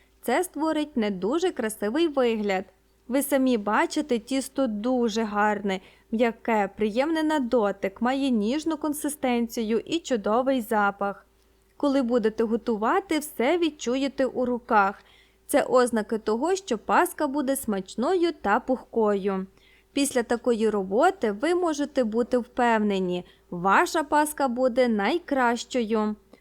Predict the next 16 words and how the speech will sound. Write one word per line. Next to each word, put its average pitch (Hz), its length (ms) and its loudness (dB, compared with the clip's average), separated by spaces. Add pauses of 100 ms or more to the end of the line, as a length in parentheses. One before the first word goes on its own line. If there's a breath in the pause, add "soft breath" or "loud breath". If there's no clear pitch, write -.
(200 soft breath)
Особисто 262 720 0
я 285 320 0
завжди 220 500 0
насолоджуюся 208 1200 -2
цим 359 280 0
процесом. 202 960 -2 (880 soft breath)
Сформовані 311 720 2
пасочки 311 640 0
накриваємо 294 800 2
рушничком, 269 800 0 (280 soft breath)
залишаємо 247 840 2
ще 320 260 -2
на 226 240 2
п'ятнадцять 254 680 -2
хвилин, 214 560 0 (100)
щоб - 460 0